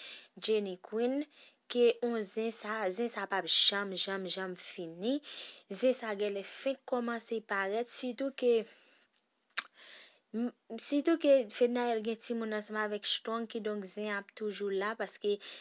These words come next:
pawòl anpil la ap toujou pale you know? Pawòl anpil la ap toujou pale Pou tout moun ki toujou ap di konsa, se fed nayèl oubyen jenni kwin ki toujou ap fè pawòl anpil yo.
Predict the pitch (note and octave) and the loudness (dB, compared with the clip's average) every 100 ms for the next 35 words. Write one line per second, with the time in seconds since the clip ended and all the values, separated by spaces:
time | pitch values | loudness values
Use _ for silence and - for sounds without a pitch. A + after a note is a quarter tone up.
0 | - - - G#3 G#3 G3 G#3 G3+ G#3 G3 | -18 -18 -4 2 2 2 0 0 0 0
1 | F#3+ G#3+ G#3 G3 F#3+ G3 F3+ F#3+ A#3 - | -2 -4 -2 -2 0 0 2 4 2 2
2 | G3 F#3+ G#3 C4 C#4+ - G3 G#3 G#3+ G#3+ | -6 0 2 2 0 -8 0 0 0 0
3 | G#3+ G3 - G3+ G3 F#3+ F#3 G3+ A#3+ - | -2 -2 -4 -8 -6 -2 0 2 0 -2
4 | - - - _ - G#3+ G#3+ G#3 G3+ G3+ | -16 -18 -20 _ 0 2 4 2 -2 -6
5 | F#3+ G3 F#3+ F#3+ F#3 - - - - _ | -6 -6 -6 -8 -12 -20 -20 -20 -20 _
6 | - - - - C#4 C#4 G#4 F4 D#4 B3+ | -8 -8 -16 -6 0 6 6 6 2 2
7 | C#4+ C#4+ B3 D4 B3+ B3 A#3 A3 A3 A3+ | 2 2 2 2 4 4 4 0 -4 -2
8 | A#3 A3+ - G#3+ A3 G#3+ - A3 G#3 A3+ | 2 2 2 0 0 0 4 2 2 0
9 | G#3 G#3+ G#3 G#3+ A3+ A3 G#3 G3+ G3 G3+ | 0 0 0 0 0 -2 -4 -4 0 0
10 | G3+ G#3 - B3 A#3+ G#3+ A3 A3 G#3+ - | 0 -4 0 0 0 -4 -8 -4 -4 -6
11 | - - - A#3+ A#3 G#3+ G3+ - - G3+ | -16 -16 -6 -2 0 2 0 -2 -4 0
12 | G3 G3 G3 F#3+ F#3+ F#3+ F#3+ C4+ C#4+ C4+ | 0 0 -2 0 0 -2 -2 2 4 6
13 | C#4+ | 6